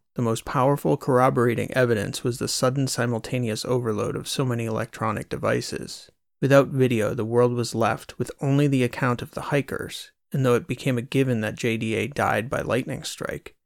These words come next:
the consensus was that the recent graduates were lying about everything else, most especially J D A's premonition and levitation.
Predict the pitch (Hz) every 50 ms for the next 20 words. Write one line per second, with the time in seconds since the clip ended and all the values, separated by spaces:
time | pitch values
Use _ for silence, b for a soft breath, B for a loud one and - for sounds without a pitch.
0 | _ _ _ _ - - 127 - 131 123 - - 151 151 - 151 139 - - 139
1 | 131 123 - 123 - - 113 113 123 131 139 139 - 156 139 - 127 120 120 127
2 | - 123 127 - - - 120 117 110 - - 110 113 123 127 120 110 113 120 -
3 | - - - - - 135 139 127 120 - 123 117 117 107 107 - - - - -
4 | - _ _ _ - 156 143 147 147 - - 151 131 - - 107 113 - - 110
5 | 107 - 78 - 123 143 131 120 117 117 117 117 104 107 117 - - - - -
6 | 123 120 117 117 120 120 - - 101 - 151 - - 135 120 113 117 139 127 -
7 | - - 135 123 - - - - -